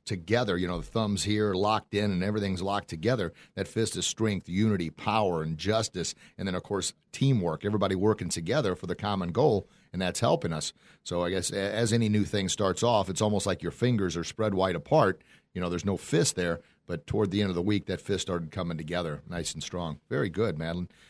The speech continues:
Very good. Hey, share with the, um, uh, listeners here maybe your favorite session, one that really, really connected with you, that you really liked is like, "Holy smokes, this really touched me."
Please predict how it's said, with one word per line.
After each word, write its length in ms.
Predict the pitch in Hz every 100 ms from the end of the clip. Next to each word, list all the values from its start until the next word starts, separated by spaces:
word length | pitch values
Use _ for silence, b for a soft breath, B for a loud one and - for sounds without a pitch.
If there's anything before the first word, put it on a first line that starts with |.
| b -
Very 140 | 107
good. 160 | 92 b b
Hey, 80 | -
share 240 | 117 165 170
with 160 | 135
the, 240 | 127 117 104
um, 300 | 90 82 - -
uh, 400 | 85 80 76 76
listeners 420 | 120 131 - 113 -
here 260 | 110 98 b -
maybe 200 | 117 107
your 100 | 92
favorite 480 | - 135 127 101
session, 480 | - - 95 - 80
one 140 | 92 107
that 100 | -
really, 360 | 95 117 120
really 300 | 92 95 107
connected 500 | 85 92 92 98 90
with 240 | 85 82 -
you, 260 | 110 110 b b b -
that 140 | 90
you 200 | 92 123
really 300 | 107 113 104
liked 420 | 87 98 107 -
is 200 | 90 85
like, 160 | 85 78
"Holy 520 | - 117 120 98 82
smokes, 520 | 76 - 107 92 -
this 260 | 107 120 -
really 320 | 90 113 107
touched 340 | 90 107 104
me." 220 | 82 85